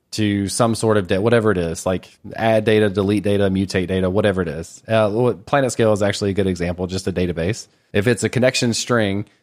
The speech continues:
you have the ability to do whatever with that database. So you do have the benefit of abstracting away the functionality that the A P I key gives you versus the functionality that you expose to the user. So what I mean is, if my backend has an A P I key that has the ability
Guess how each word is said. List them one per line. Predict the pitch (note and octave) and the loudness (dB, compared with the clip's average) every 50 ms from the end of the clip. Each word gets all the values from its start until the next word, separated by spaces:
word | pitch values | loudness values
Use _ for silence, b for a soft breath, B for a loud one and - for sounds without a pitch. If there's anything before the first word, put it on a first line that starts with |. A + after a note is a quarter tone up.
| b b - | b b -2
you | A2 A2 A2 | 0 0 2
have | B2 A#2+ A2 | 2 2 2
the | A#2 A2+ | 2 2
ability | G#2 A2+ A2+ A2 A2 G2+ | 4 4 4 4 2 2
to | - A#2 | 0 2
do | A2+ A#2+ A#2 | 2 2 4
whatever | A2+ A2 A2 A2+ A2 A2 | 4 4 4 4 4 2
with | G#2 G#2+ G#2 | 2 2 0
that | - G2 E2 | 0 -2 -2
database. | G2 G2 F#2 F2 D#2+ E2 D#2 E2 - - _ _ | -2 -2 -4 -4 -6 -8 -8 -10 -14 -18 _ _
So | - - B2+ | -4 -2 0
you | A#2+ A#2 | 0 0
do | A#2 C3 E3 G3 | 0 0 0 0
have | G3+ F#3 F3 F3+ D#3 | 2 2 2 2 0
the | D3 | -2
benefit | A#2 G2 A#2+ A2+ A2 G#2 - A2 G#2 G2+ - - | 0 0 0 0 0 0 0 -2 -2 -2 -2 -2
of | A2 A2 G#2+ G#2 G2 - - | 0 0 2 0 0 -4 -4
abstracting | - A#2+ A2+ A2 - - - - - C3+ C3 C#3+ - - D3+ C#3 C3+ C3 | -2 -2 -2 -2 -2 -6 -4 -2 -2 -2 -2 -4 -4 -2 -2 0 0 0
away | B2 A2+ G#2+ A2+ A2 G#2+ G#2 G2+ G2+ F#2+ F#2+ F#2 b b b b b _ | 0 0 2 2 2 2 2 0 -2 -2 -6 -8 b b b b b _
the | G2+ A2 G#2+ | -4 -4 -4
functionality | F#2+ - - B2+ C#3 D3 - - C3 B2+ B2 B2 B2+ B2 A#2 | -2 0 0 2 2 0 0 -2 0 2 4 4 4 4 2
that | A2 G#2+ - | 0 0 -2
the | - | -2
A | F2 G2+ G#2+ G#2 | -2 -2 -2 -2
P | - G#2+ G2+ | 0 0 0
I | G2 F#2+ F#2+ | 0 0 -2
key | F2+ - - A#2 A2+ A2 G2 | -6 -6 -4 -4 -2 -2 -2
gives | F#2 G2+ G#2+ A2+ B2+ D3 | -2 0 0 0 0 -2
you | F#3+ G#3+ A3 F3 | -4 -4 -4 -2
versus | B2 A#2+ A#2 A2+ - A2+ G2+ | 0 0 0 0 0 -4 -4
the | F#2+ A2 | -4 -4
functionality | G2 - - A#2+ A#2+ - - A#2+ A2+ A2 A2 A2 G2+ | -4 -2 -2 -2 -2 -4 -2 0 0 2 2 2 0
that | G#2 G2+ - - | -2 -2 -4 -4
you | G2 F#2 | -6 -6
expose | F#2 F#2+ - - D#3 C#3 A#2+ A2 G#2+ G2+ - | -6 -8 -4 0 2 2 2 2 0 -2 -4
to | - - G#2 | -6 -6 -6
the | F#2 F2+ | -4 -4
user. | F#2+ G2 F2+ - D2 D2 - | -4 -6 -6 -8 -12 -16 -8
So | - - | -4 0
what | A2+ A#2 A2 | 2 2 2
I | G#2 | 2
mean | G#2+ C3+ F3+ F#3 D#3 A#2 | 2 2 2 2 2 2
is, | G#2 G2+ G2+ G2 F#2+ - _ _ _ _ - | 0 0 -2 -2 -4 -8 _ _ _ _ 0
if | A#2 A#2 A2+ - - - | 0 0 0 0 -4 -2
my | A2+ A#2 A#2 A#2+ B2+ B2+ | 0 2 2 2 2 2
backend | A2 B2+ B2+ B2+ B2 - B2 A#2 A#2 A2+ A2 G#2 G#2 | 2 2 2 0 0 0 -2 -2 0 -2 -2 -4 -2
has | - A#2 A2+ A2 | -2 -2 -2 0
an | G#2 G#2+ | 0 -2
A | A2 A2+ | -2 -2
P | - - | -2 -2
I | G#2+ G2+ G2+ | -2 0 -2
key | F#2+ - A2 G#2 | -2 -2 -4 -4
that | G2 F#2 | -2 -4
has | - - A#2+ A#2 A2+ G#2 | -2 -2 -2 -2 -2 -2
the | A2 A2 G#2 | -2 0 -2
ability | G2+ G2 - G#3+ A#3+ - F#3+ C#3 A2 G2+ F#2+ G2 G2 | -2 0 0 2 2 2 2 2 0 0 -2 -4 -6